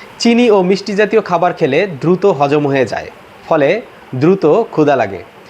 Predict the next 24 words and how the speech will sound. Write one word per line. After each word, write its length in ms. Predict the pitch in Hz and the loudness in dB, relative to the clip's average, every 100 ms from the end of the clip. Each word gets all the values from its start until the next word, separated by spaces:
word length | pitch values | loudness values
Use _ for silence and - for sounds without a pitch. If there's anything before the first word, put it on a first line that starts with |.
| - - - - | -20 -20 -20 -6
চা 160 | 214 214 220 | 0 0 2
বা 100 | 208 214 | 0 0
কফি 300 | 180 170 190 165 240 143 | -2 -2 0 0 -2 -4
বেশি 200 | 156 208 | -4 -4
খেলে 260 | 190 151 151 240 - - - - 123 | -4 0 0 -2 -8 -20 -20 -14 -4
ডিহাইড্রেশন 680 | 123 185 185 185 180 156 202 220 | 0 2 2 -2 0 0 -2 0
তৈরি 220 | 165 147 | 0 2
করতে 240 | 131 117 120 | -2 -4 -4
পারে। 200 | 95 - - - | -6 -8 -12 -6
সঠিক 300 | 196 196 269 - | -4 -2 -4 -2
খাবার 360 | 220 190 165 226 196 | -2 2 2 0 0
নির্বাচন 400 | 185 185 196 196 190 | 0 0 0 -2 -2
করলে 240 | 180 139 143 233 139 | -2 0 -2 -4 -2
রোজায় 440 | 139 151 147 180 196 | 0 2 2 0 -2
সুস্থ 200 | - 175 190 | -6 -4 -4
থাকা 320 | 165 147 131 208 - | -4 -2 -2 -2 -2
সম্ভব। 320 | 131 117 110 - - - - - - - | -4 -2 -6 -8 -18 -20 -20 -20 -18 -6
স্বাস্থ্য 240 | 185 220 | -4 0
বিষয়ক 360 | 247 226 190 226 - | 0 2 2 2 0
সুন্দর 200 | 202 214 | 0 0
সুন্দর 220 | 214 208 | 0 0
টিপস 200 | 214 202 - | -2 -6 -6
পেতে 220 | 135 127 151 254 - - 143 | -6 -2 -2 -2 -8 -4 -2
আমাদের 240 | 156 | 2